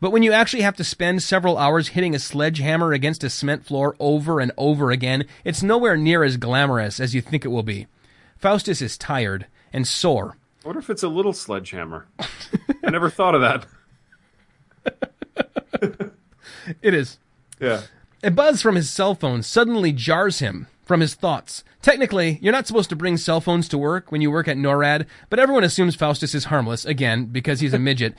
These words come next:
Speaker 1: so he's able to sneak it in in the bottom of his lunch pail. <laughs> It's another text from Rev-, Reverend Louis Ironsides.
Speaker 2: "May need your particular set of skills up here," it reads,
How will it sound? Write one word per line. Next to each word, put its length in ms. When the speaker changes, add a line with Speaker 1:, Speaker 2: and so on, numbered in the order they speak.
Speaker 1:
so 160
he's 240
able 240
to 80
sneak 300
it 80
in 120
in 60
the 80
bottom 260
of 80
his 140
lunch 380
pail. 380
<laughs> 40
It's 140
another 260
text 320
from 260
Rev-, 340
Reverend 360
Louis 400
Ironsides. 720
Speaker 2:
"May 220
need 240
your 80
particular 560
set 240
of 80
skills 420
up 180
here," 280
it 240
reads, 420